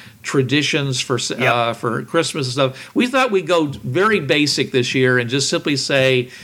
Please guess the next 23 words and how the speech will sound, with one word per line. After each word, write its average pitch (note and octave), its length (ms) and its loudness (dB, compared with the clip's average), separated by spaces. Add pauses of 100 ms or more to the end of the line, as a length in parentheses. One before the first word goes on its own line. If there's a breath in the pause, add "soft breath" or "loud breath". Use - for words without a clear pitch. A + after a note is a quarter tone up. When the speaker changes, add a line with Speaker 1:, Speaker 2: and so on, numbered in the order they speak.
(180 loud breath)
Speaker 1:
let's B3 300 0
ask G3 300 0
a C#3 100 -2
couple, D3 600 -2
you C#3+ 240 -4
know, A#2+ 80 2
let's C#3+ 220 -2
just C#3 380 -6
pool G#3+ 300 2
our F#3 120 2
knowledge D3+ 400 2
together C3 560 2 (260 loud breath)
and C3 140 -2
talk E3+ 240 0
about C3+ 460 2 (200 loud breath)
what F3+ 300 0
would F#3 160 0
be, E3 160 0
you C#3+ 200 0
know, C#3+ 100 2
what's F3+ 260 0
the D3+ 120 0
best B2+ 680 -2